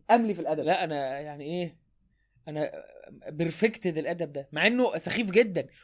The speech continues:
Speaker 2: وما هوش أدب ولا حاجة. إحنا طالعين ب-، م-، حافظين أدب، لكن أنت إيه، لو وريتك قصة قلت لك دي واقعية ولا مش واقعية، تقول لي مش عارف، مش عارف إيه دي. بس كنت بعمل إيه؟ كنت بمسك المذكرات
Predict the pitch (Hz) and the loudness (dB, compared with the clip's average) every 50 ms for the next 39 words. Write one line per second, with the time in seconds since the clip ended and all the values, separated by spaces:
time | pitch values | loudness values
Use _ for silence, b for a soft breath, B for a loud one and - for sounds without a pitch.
0 | b b 160 185 190 196 208 247 240 240 240 247 254 247 202 190 160 151 - - | b b 0 2 4 6 8 6 6 6 6 6 8 8 6 6 4 2 4 6
1 | 202 226 214 180 160 165 175 208 196 175 175 185 226 240 208 190 180 175 165 160 | 6 8 8 6 4 2 0 -2 -4 0 2 2 2 2 0 -2 -4 -6 -6 -8
2 | 160 b b b b b - - 196 190 147 156 139 156 226 277 254 208 175 208 | -10 b b b b b 0 2 2 2 4 2 0 2 4 4 4 4 4 4
3 | 233 202 180 156 151 - 185 214 226 190 214 196 220 - B B B - 170 185 | 4 4 4 2 2 0 0 0 2 4 4 4 4 2 B B B 4 6 8
4 | 202 220 233 226 247 226 185 190 180 226 208 196 254 247 214 208 220 220 202 - | 8 8 6 6 2 0 0 0 2 2 4 6 4 4 6 6 8 8 8 8
5 | 185 196 240 254 240 208 190 - 180 - 175 165 175 175 165 180 202 226 226 208 | 8 8 8 8 6 2 0 -4 -6 -2 0 2 4 4 4 2 0 -2 -2 -2
6 | 202 180 175 180 202 214 190 151 143 - _ _ _ _ _ _ _ _ _ _ | -2 -2 4 6 8 8 8 6 2 -6 _ _ _ _ _ _ _ _ _ _
7 | _ _ - 151 165 202 220 208 220 220 214 208 190 b b b b b b b | _ _ -10 0 4 4 4 6 4 2 2 0 -4 b b b b b b b
8 | b - 151 - - - 170 - 180 185 196 202 202 196 208 208 190 b b b | b -10 -8 -6 -6 -6 -4 2 4 4 4 4 4 2 2 2 0 b b b
9 | b _ - - - 165 214 254 247 - - 196 180 170 156 160 - - 175 190 | b _ -14 -4 0 2 2 2 2 0 -4 -4 -6 -6 -6 -8 -4 0 2 2
10 | 233 254 - - | 2 0 -2 -10